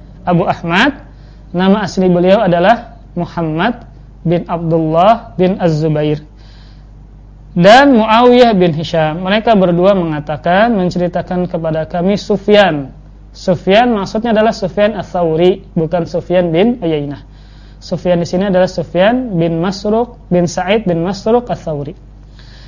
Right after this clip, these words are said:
Dari Mansur, Mansur bin Al-Mu'tamir, dari Khaythamah, Khaythamah bin Abdurrahman, dari Ummul Mukminin Aisyah radhiyallahu taala anha. Aisyah mengatakan,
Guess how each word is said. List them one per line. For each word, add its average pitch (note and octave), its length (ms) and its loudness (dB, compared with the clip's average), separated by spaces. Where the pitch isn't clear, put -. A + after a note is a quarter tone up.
Dari F#3 340 4
Mansur, C#4+ 800 2
Mansur F#3 420 -2
bin F#3 220 2
Al-Mu'tamir, F3 800 -2
dari F3+ 320 2
Khaythamah, F3 880 -2
Khaythamah F#3+ 720 -2
bin F3 240 0
Abdurrahman, E3+ 880 -4
dari E3+ 220 -2
Ummul E3 480 -4
Mukminin G#3+ 480 0
Aisyah G3 380 -4
radhiyallahu F3 640 0
taala D#3+ 260 -2
anha. D3 400 -8
Aisyah A#3 400 -2
mengatakan, D#3+ 680 -6